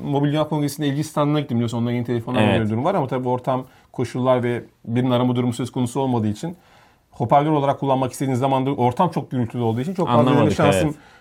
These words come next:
Speaker 1: olmadı ama bu telefonda böyle bir özellik olabilir. Arka tarafa bakıldığı zaman da yine geniş açılı kamera da olacak. Ciddi bir konfigürasyon var ve periskop kamera özelliğinin geleceği, on X yakınlaştırma yapabileceği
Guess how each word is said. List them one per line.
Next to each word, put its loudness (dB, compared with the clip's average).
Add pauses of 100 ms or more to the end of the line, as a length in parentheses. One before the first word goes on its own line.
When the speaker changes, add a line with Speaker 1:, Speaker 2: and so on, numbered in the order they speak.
(140)
Speaker 1:
olmadı 2
ama 2
bu -4
telefonda 2
böyle 4
bir 2
özellik 2
olabilir. 2
Arka 0
tarafa 2
bakıldığı 0
zaman 2
da 4
yine 0 (400)
geniş 0
açılı -4
kamera 0
da 0
olacak. -2 (300)
Ciddi -6
bir -6
konfigürasyon -4
var 2
ve -2
periskop -6
kamera -4
özelliğinin -2
geleceği, 0
on -4
X -8
yakınlaştırma -6
yapabileceği -2